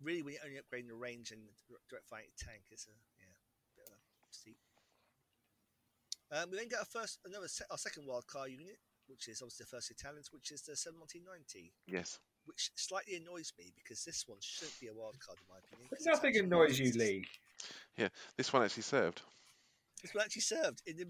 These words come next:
Speaker 1: in the, in the North Africa, well, not North Africa, but certainly
Speaker 3: <laughs>
Speaker 1: Sicily theatre, which is booked cover.
Speaker 2: Yep. And,
Speaker 1: But, um,
Speaker 2: and on mainland Italy.
Speaker 1: Yeah. But it's, um, obviously anti-tank forty. It's basically the ninety millimeter gun, but on a chassis, which is, um, front armor four,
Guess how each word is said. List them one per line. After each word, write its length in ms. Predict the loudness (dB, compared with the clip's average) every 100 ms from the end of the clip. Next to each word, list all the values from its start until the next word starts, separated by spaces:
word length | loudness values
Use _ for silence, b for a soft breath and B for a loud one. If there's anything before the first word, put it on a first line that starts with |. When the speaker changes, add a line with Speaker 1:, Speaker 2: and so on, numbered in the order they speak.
| -10
Speaker 1:
in 100 | -8
the, 200 | -8 -8
in 60 |
the 80 | -8
North 240 | -8 -6 -6
Africa, 260 | -6 -12 -12
well, 80 | -10
not 120 | -8
North 160 | -6 -2
Africa, 220 | 12 12
but 100 | 12
certainly 220 | 6 4
Speaker 3:
<laughs> 40 | 4
Speaker 1:
Sicily 320 | -2 -6 -8 -8
theatre, 260 | -10 -8
which 140 | -6 -6
is 80 | -8 -16 -12
booked 240 | -10 -10
cover. 200 | -6 -6 -8 -20 -20 _ 0
Speaker 2:
Yep. 160 | 0 0 _ _ _ _ -20 B B 2
And, 280 | 2 0 -8 -8
Speaker 1:
But, 100 | -8
um, 60 | -10 -18 _
Speaker 2:
and 140 | 2 2
on 60 |
mainland 320 | 2 2 2 -2
Italy. 300 | -4 -4 -4 _ _ _ -20 -16
Speaker 1:
Yeah. 140 | -10 -10 -12 -20 _ _ _ -20 -20 -20 -20 -20 -20 -20 _ _ -20 -20 _ _ -20 -20 _
But 100 | -4
it's, 120 | -2
um, 140 | -4 -6 -12
obviously 300 | -10 -8 -4
anti-tank 360 | -4 -2 -2 -2
forty. 300 | -6 -10 -10
It's 100 | -10
basically 300 | -6 -6 -4 -10 -10
the 60 | -10
ninety 200 | -10 -10
millimeter 320 | -14 -14 -14 -8
gun, 200 | -8 -10
but 80 | -16
on 80 | -12
a 40 | -10
chassis, 360 | -8 -8 -10 -12
which 180 | -16 -16
is, 120 | -12
um, 180 | -12 -12 -16 -20 -20 -20 -12 -6
front 140 | -4
armor 100 | -6
four, 420 | -8 -6 -6 -6